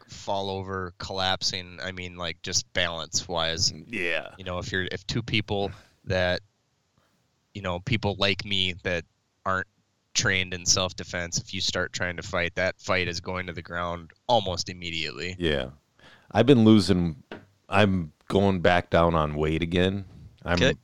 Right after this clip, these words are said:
Speaker 2: probably about ten pounds lighter from the last time you saw me, and I got another ten to go.
Speaker 1: Nice. Good for you. I'm, I'm not.
Speaker 2: And my movement in gas tank is so much better.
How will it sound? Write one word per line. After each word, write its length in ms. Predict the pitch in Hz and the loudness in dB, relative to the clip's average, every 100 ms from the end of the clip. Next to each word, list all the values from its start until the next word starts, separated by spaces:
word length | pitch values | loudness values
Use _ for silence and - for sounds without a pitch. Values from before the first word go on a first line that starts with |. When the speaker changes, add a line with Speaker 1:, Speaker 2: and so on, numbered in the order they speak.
| _ | _
Speaker 2:
probably 400 | - 80 69 78 | 2 4 4 0
about 280 | 73 - 73 | -6 -6 -8
ten 220 | - 80 71 | -4 -4 -2
pounds 400 | 80 76 76 - | -4 -4 -4 -4
lighter 280 | 76 78 | -4 -4
from 180 | 73 80 | -6 -6
the 80 | 78 | -4
last 380 | 78 76 78 - | -4 -4 -4 -4
time 180 | 80 80 | -2 -2
you 80 | |
saw 260 | 76 82 78 | -4 -4 -2
me, 200 | 80 85 | -2 -2
and 100 | 76 | -2
I 80 | 73 | -4
got 180 | 76 76 | -2 -2
another 320 | 78 78 67 | -2 -2 -4
ten 280 | - 87 76 | -4 -4 -4
to 60 | |
go. 440 | 71 78 80 92 123 _ _ _ - | -2 0 2 0 -4 _ _ _ -4
Speaker 1:
Nice. 280 | 131 123 | 0 0
Good 180 | - 113 | 0 -4
for 100 | - | -4
you. 240 | 127 117 90 | -2 -2 -4
I'm, 260 | - 104 98 101 | -4 -6 -4 -4
I'm 140 | 107 | -2
not. 260 | 101 92 - - - _ _ _ | -2 -2 -6 -12 -14 _ _ _
Speaker 2:
And 680 | 113 104 98 95 92 90 80 - _ _ _ _ _ _ _ _ _ _ _ - | 0 2 4 4 2 0 -4 -10 _ _ _ _ _ _ _ _ _ _ _ -4
my 340 | 113 98 87 | 2 4 4
movement 880 | 78 90 101 120 143 107 104 92 92 - | 4 4 10 10 10 6 4 4 2 -2
in 280 | 92 90 | 0 0
gas 440 | 78 98 104 107 - | 2 4 4 4 0
tank 340 | 101 90 82 | 0 0 0
is 480 | 87 78 71 - - _ _ _ _ | -2 -4 -6 -10 -14 _ _ _ _
so 640 | - - - 85 107 117 | -14 -14 -2 6 10 10
much 320 | 92 73 - | 8 2 -2
better. 380 | 73 69 69 | -4 -4 -6